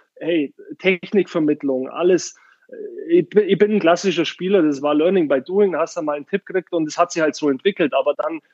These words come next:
einem, äh, wirklich einem Kind auch, äh, Schlittschuhlaufen zu lernen, die Technik,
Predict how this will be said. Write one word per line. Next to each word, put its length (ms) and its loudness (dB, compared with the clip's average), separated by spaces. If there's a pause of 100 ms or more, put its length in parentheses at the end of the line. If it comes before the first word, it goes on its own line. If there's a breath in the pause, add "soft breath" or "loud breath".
(180)
einem, 320 2
äh, 360 -2
wirklich 440 0 (180)
einem 160 -2
Kind 340 2
auch, 400 0
äh, 260 0
Schlittschuhlaufen 960 0 (140)
zu 160 -6
lernen, 640 2
die 140 -4
Technik, 640 -2